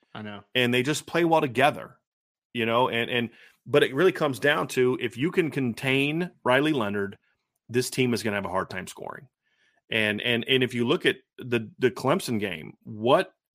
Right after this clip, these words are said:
Speaker 2: what allowed Duke to kinda get rolling? It was a third and three near midfield, just inside of, of, of midfield. And you have a stop where you, your linebacker comes free.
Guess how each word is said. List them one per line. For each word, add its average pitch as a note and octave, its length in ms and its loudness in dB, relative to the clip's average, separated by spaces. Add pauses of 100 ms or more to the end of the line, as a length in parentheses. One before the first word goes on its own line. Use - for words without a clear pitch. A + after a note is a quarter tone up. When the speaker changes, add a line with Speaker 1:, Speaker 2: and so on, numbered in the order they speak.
(220)
Speaker 2:
what B2 300 2
allowed C3+ 640 4 (440)
Duke C3+ 260 0
to B2+ 80 -4
kinda B2+ 320 -2
get A2 260 -2
rolling? G#2 520 -2 (520)
It C3+ 100 4
was A#2 180 0
a A2+ 100 0
third D#3 380 2
and G3 100 -4
three B2 540 0 (160)
near A#2 240 0
midfield, A2 760 -2
just - 300 -4
inside B2 440 0
of, A2+ 300 -4 (220)
of, G#2+ 280 -6
of A2+ 200 -6
midfield. G#2 560 -2 (840)
And A#2 540 2
you A#2 220 -2
have B2 200 2
a A2 80 -2
stop C#3+ 480 2
where A#2 160 0
you, G#2 400 -4
your A2 180 -2
linebacker C3 600 0
comes C#3+ 280 0
free. C3 540 0